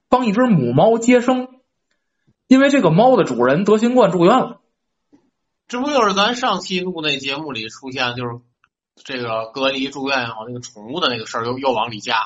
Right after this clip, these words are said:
Speaker 2: 哎呦。
Speaker 1: 就我，我真的觉得就是可能这个电影里边儿，可能这个电影里边儿每一件事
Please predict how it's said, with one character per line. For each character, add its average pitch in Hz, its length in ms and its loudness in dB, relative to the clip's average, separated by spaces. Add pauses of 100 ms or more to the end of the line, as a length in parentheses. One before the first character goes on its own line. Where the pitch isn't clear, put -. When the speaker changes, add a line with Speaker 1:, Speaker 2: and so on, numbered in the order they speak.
(140)
Speaker 2:
哎 - 140 -10
呦。 262 60 8
Speaker 1:
就 - 420 0
我， 160 220 2
我 160 180 6
真 147 160 2
的 202 80 4
觉 139 180 4
得 151 140 6
就 160 140 0
是 139 80 2
可 143 220 0
能 147 180 6
这 226 160 2
个 135 120 0
电 - 240 2
影 120 200 0
里 101 140 2
边 120 120 4
儿， 123 180 4 (580)
可 - 140 0
能 165 120 4
这 170 100 4
个 170 80 2
电 180 140 4
影 175 80 2
里 147 40 0
边 139 160 2
儿 - 20 2
每 156 400 6
一 135 420 4
件 190 320 2
事 135 440 2